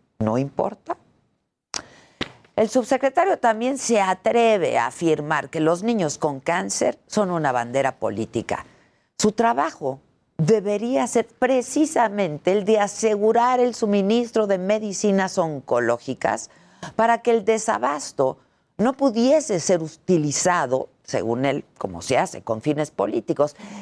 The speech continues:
Es evidente que ante una negligencia de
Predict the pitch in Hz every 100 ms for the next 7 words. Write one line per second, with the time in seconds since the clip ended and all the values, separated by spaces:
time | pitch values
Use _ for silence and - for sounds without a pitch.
0 | - 302 - 339 254 226 202 151 120 104
1 | - _ _ - 160 143 - 127 - -
2 | 175 170 117 127 170 175 147 127 139 113
3 | 117 151 - 147 143